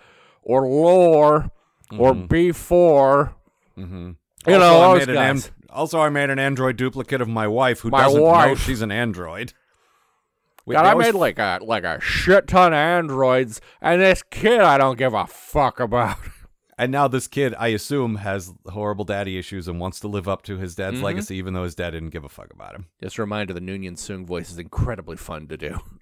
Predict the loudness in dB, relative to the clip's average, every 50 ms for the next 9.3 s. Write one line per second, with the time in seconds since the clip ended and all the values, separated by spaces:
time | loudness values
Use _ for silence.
0 | -18 -18 -18 -18 _ _ _ -20 -20 -20 -20 -10 -4 -4 -4 -4 -4 -6 -4 -4
1 | -4 -4 -6 -10 _ _ _ -6 -4 -4 -4 -4 -4 -4 -6 -4 -6 -6 -4 -4
2 | -2 -4 -4 -2 -4 -6 -6 -6 -6 -6 -6 -6 -8 -10 -14 _ -12 -8 -6 -4
3 | -4 -4 -6 -8 -10 -8 -8 -6 -8 -8 -8 -10 -12 -14 -16 -16 -14 -12 -12 -12
4 | -14 -12 -12 -8 -8 -8 -10 _ -10 -12 -12 -12 -14 _ -16 -12 -10 -10 -10 -10
5 | -10 -10 -10 -10 -10 -12 -14 -16 -20 -20 -20 -14 -12 -12 -12 _ _ _ -14 -10
6 | -10 -10 -10 -10 -10 -10 -10 -10 -10 -12 -12 -12 -12 -12 -12 -10 -10 -10 -8 -8
7 | -10 -12 -8 -6 -6 -6 -6 -6 -10 -10 -10 -12 -12 -12 -10 -10 -8 -10 -8 -8
8 | -8 -8 -8 -8 -6 -6 -4 -4 -4 -4 -6 -6 -6 -10 -12 -14 -14 -14 -12 -12
9 | -12 -12 -10 -12 -12 -14